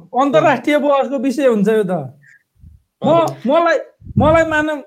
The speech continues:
Speaker 1: मलाई जान मन लाग्यो भनौँ थाइल्यान्ड, होइन? थाइल्यान्डले अप्रुभ नगराए भ्याक्सिन मसँग,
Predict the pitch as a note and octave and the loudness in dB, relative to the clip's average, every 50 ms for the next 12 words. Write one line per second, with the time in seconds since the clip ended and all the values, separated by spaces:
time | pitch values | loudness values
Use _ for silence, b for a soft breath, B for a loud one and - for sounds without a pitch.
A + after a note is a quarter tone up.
0 | _ - G3+ A#3+ C#4 C#4+ D4 C#4 C#4+ C#4 C#4 C#4 C#4 C#4 C4+ C4+ C4+ C#4 C#4+ C#4+ | _ -8 -4 -2 0 2 2 0 0 -2 -4 -4 -4 -4 0 0 2 2 2 2
1 | C#4 C4+ C4+ C#4 C4 - - G#3+ A3 G3+ G3 F#3+ F3+ F#3+ A3 C#4+ E4+ C#4 G#3 G#3+ | 0 0 -2 -4 -6 -4 0 0 0 2 0 0 -2 -2 -4 -6 -8 -4 -2 0
2 | A3+ A#3 B3 B3 C4 B3 A#3+ A3 C4 B3 A#3 B3 B3 A#3 A#3+ A#3+ B3 A#3+ G3 G3 | 0 0 0 0 0 0 0 0 -4 -6 -6 -4 -4 -2 -2 -2 -2 -2 -2 -4
3 | F#3 F3+ F#3+ A#3+ A#3 A3+ G#3+ G3 A#3 G#3 | -4 -6 -6 -6 -6 -6 -6 -6 -8 -8